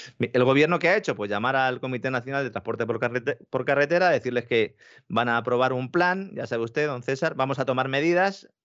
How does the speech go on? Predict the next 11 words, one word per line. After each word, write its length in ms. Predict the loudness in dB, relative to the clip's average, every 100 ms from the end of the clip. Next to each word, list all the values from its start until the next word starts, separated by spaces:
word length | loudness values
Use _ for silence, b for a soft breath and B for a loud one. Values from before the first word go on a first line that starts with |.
| _ _ _ _ -8
El 80 | -2
gobierno 320 | 2 2 2
va 80 | 0
siempre 340 | -2 -2 -2
con 140 | 0
un 100 | 0
metro 360 | 0 0 -2 -4
en-, 180 | -6 -8 -6
en-, 220 | -8 -6
<laughs> 120 | -6
encima 600 | -6 0 2 2 -2